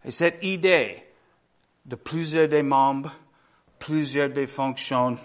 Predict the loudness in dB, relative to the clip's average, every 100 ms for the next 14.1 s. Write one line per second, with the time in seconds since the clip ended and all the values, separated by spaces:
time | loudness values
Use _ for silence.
0 | -18 _ -4 -4 -10 -14 -14 _ _ _
1 | _ _ _ _ _ _ _ _ _ _
2 | _ _ _ -10 -4 -4 -2 -4 -2 -4
3 | -8 -12 -12 -12 -10 -12 -12 -12 -14 _
4 | _ _ _ _ _ _ -20 -20 -20 -20
5 | -20 -12 -2 8 12 12 10 4 0 0
6 | -4 0 2 2 2 0 0 2 8 10
7 | 10 6 4 6 10 10 10 6 4 -6
8 | -20 _ _ _ _ _ _ _ _ _
9 | _ _ _ 4 4 6 6 6 4 -4
10 | -14 -2 0 0 0 4 6 6 4 8
11 | 10 10 8 4 -10 -20 -20 -20 _ _
12 | _ _ -20 _ _ _ _ _ 0 2
13 | 4 4 4 2 0 0 0 2 2 0